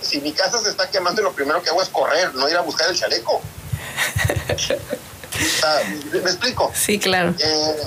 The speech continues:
Speaker 1: a-, alguien me decía, "Es que vamos a poner una lavandería que se va a llamar la, Lavando y Chateando,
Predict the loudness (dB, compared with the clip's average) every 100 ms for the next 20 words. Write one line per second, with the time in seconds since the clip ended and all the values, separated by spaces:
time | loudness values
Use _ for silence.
0 | -4 0 2 2 2 2 2 2 2 0
1 | 0 2 4 4 2 0 -4 -8 -2 -2
2 | -2 0 2 2 -2 -16 -20 -20 -14 -2
3 | 0 2 2 2 2 4 4 4 4 2
4 | 2 0 2 0 0 -2 0 2 2 2
5 | 2 2 0 2 4 2 0 2 2 0
6 | -2 -2 0 0 2 -2